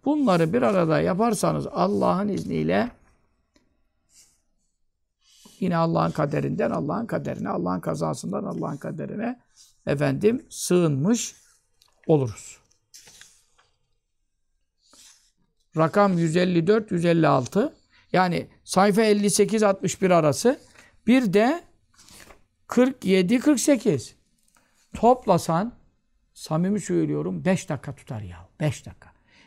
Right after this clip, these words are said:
Baştaki söylediğim yirmi bir amel ayrı. Orada çünkü ahiret işleri de var. Yani imanlı ölmek, şehit ölmek falan,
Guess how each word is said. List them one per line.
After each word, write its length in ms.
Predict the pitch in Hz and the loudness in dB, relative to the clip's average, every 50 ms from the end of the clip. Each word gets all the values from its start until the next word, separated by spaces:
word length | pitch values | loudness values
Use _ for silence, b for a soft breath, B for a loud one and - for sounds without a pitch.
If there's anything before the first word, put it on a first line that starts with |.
| b b - | b b 0
Baştaki 420 | 165 185 180 - 233 214 233 214 | 0 0 0 0 -2 -2 0 0
söylediğim 400 | - 233 220 214 196 214 208 202 | 2 4 4 4 4 2 2 2
yirmi 300 | 196 196 202 196 190 185 | 2 2 0 0 0 2
bir 100 | 202 202 | 2 0
amel 320 | 196 196 185 202 220 226 - | 2 0 0 0 -2 -2 0
ayrı. 380 | 180 175 170 156 131 131 - - - - _ _ _ - | 0 2 2 2 0 -2 -6 -8 -14 -20 _ _ _ -4
Orada 220 | 175 185 185 180 | -2 0 0 -2
çünkü 200 | 165 - 185 185 | -4 -4 -4 -2
ahiret 380 | 175 165 156 143 175 175 156 - | -2 -2 -2 -2 -4 -6 -6 -6
işleri 340 | - - - 151 151 147 139 | -8 -10 -8 -8 -8 -8 -8
de 60 | 120 | -10
var. 180 | - - - _ _ _ _ _ _ - | -12 -14 -20 _ _ _ _ _ _ -12
Yani 260 | 135 131 127 120 113 b b b b b b b | -10 -10 -10 -10 -12 b b b b b b b
imanlı 400 | 147 151 151 143 139 139 139 135 | -6 -4 -2 -2 -4 -4 -4 -6
ölmek, 300 | 120 113 107 127 123 120 | -6 -8 -8 -8 -10 -12
şehit 320 | - - 135 131 127 - 113 | -12 -12 -12 -12 -12 -12 -14
ölmek 300 | - - 117 117 - - | -16 -14 -14 -16 -16 -16
falan, 380 | - - - - 214 262 277 | -16 -14 -14 -14 -14 -14 -16